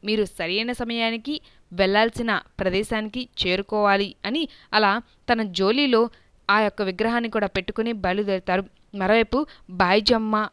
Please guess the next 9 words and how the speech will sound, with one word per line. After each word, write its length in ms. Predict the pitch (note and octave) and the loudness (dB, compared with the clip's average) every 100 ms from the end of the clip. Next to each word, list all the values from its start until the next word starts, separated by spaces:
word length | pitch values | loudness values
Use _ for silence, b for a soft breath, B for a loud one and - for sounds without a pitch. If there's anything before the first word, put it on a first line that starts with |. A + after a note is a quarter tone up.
| - | -2
అలా 180 | G#3 | 0
పాటిల్ 480 | G#3+ - E3+ - A3+ | 2 0 -2 0 0
గారితో, 400 | A#3 G#3+ - C#4 B B A3+ | 2 2 2 0 B B 0
"మీరు 160 | A3+ | 0
చెప్పినప్పటి 640 | A3 F#3+ - A#3+ A#3+ C4 - | 0 -2 0 0 2 2 0
నుంచి 240 | B3+ A#3+ B3+ | -6 -4 -4
సాయి 300 | B3 F3+ A3 | -2 0 2
తయారు 460 | A#3 A3 A3 A3+ | 2 2 2 0
చేస్తున్న 260 | A3 - G#3+ | -4 -4 -6